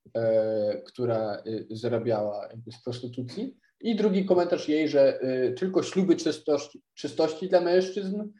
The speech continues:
Rozumiem, że jakby, em, że nie ma tutaj tego dziewictwa konsekrowanego, ale są śluby czystości dla mężczyzn.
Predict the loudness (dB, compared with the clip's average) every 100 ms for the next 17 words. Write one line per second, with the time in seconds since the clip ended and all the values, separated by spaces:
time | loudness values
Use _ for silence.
0 | _ _ 0 2 2 2 2 2 2 2
1 | 2 0 -2 -2 -2 -4 -6 -10 -12 -4
2 | -2 -2 -4 -2 -2 -2 -4 -4 -2 -4
3 | -2 -2 0 -2 0 2 4 2 0 0
4 | 0 -2 -6 -6 -8 -10 -6 -8 -10 -4
5 | -4 0 0 0 -2 -6 -6